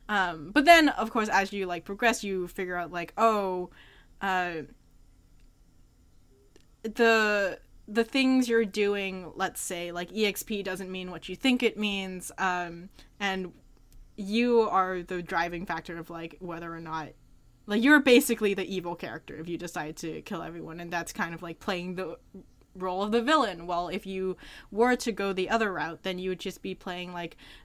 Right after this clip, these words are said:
this, like, lost kid who's, like, just trying to get along with everybody and get out of this monster world, but also there, there's a cute mother that wants to take care of you. Oh, yeah, it's great. And then, uh, there's also weird experiments at the end,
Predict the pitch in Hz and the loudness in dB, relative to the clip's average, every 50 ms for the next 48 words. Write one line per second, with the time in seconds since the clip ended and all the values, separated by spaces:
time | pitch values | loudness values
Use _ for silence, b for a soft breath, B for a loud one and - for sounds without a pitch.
0 | B _ - - 196 190 - 202 196 190 - 202 196 196 - - - - - 294 | B _ -12 -8 -8 -6 -4 -4 -4 -2 -2 0 0 0 0 -2 -8 0 0 2
1 | 247 214 185 202 196 214 202 190 - - 180 180 175 - - B B B B B | 2 2 0 -2 -4 -4 -4 -4 -4 -6 -8 -8 -8 -10 -16 B B B B B
2 | - 233 - - 247 214 220 220 214 233 233 233 247 262 262 254 240 269 262 240 | -8 -6 -2 2 2 2 2 4 6 6 6 8 8 8 6 6 6 2 0 0
3 | 214 208 214 208 202 185 180 180 180 180 185 196 196 190 185 185 185 185 - - | -2 -2 -2 -2 -2 -2 -2 -2 -6 -6 -4 -2 -2 0 2 2 2 0 -2 -4
4 | 185 185 185 180 - - 185 - 220 220 220 226 240 - - 202 180 180 175 175 | -6 -4 -6 -6 -8 -10 -10 -6 -2 0 0 0 -2 -4 -6 -6 -4 -4 -6 -8
5 | 170 - 190 - - 196 202 - - - 208 196 196 202 208 196 - - 220 214 | -8 -8 -10 -6 -4 -4 -4 -4 -4 -6 -6 -6 -6 -6 -8 -6 -4 -2 -2 0
6 | 220 233 233 - - - 269 254 - 254 277 285 277 269 247 233 220 208 202 208 | 0 -2 -2 -2 -2 -2 -2 0 4 6 6 8 8 6 4 4 4 2 0 -2
7 | 185 151 214 220 247 - 233 - - 277 269 - - 277 269 277 262 - 214 185 | -4 -4 -4 -6 -6 -6 -12 -6 -6 -6 -6 -4 -4 -2 -2 -2 -2 -4 -6 -8
8 | 180 165 - 175 190 - - - 185 175 - - - - - - - - - - | -8 -8 -8 -8 -10 -10 -6 0 2 2 2 2 -2 -8 -14 -20 -20 -20 -20 -16
9 | - 185 165 - - - - - 208 214 202 202 196 190 185 b b b b b | -12 -12 -12 -12 -12 -14 -8 -4 -2 -2 -2 -2 -4 -6 -8 b b b b b
10 | b b - - - - 190 185 175 170 165 160 156 151 - - - - 190 180 | b b -20 -18 -10 -6 -4 -4 -2 -4 -6 -6 -8 -10 -12 -14 -16 -12 -8 -8
11 | 190 185 160 160 165 - 170 156 147 165 170 - - - - 202 185 165 185 175 | -6 -6 -6 -8 -8 -8 -10 -10 -10 -10 -14 -16 -20 -20 -14 -12 -8 -6 -6 -6
12 | 175 170 - - - - - 185 165 160 - - 180 180 - - - 180 175 - | -6 -8 -12 -14 -14 -14 -12 -12 -12 -12 -12 -14 -14 -12 -12 -10 -8 -8 -8 -6
13 | 196 160 147 139 - 185 - | -8 -8 -8 -10 -14 -16 -18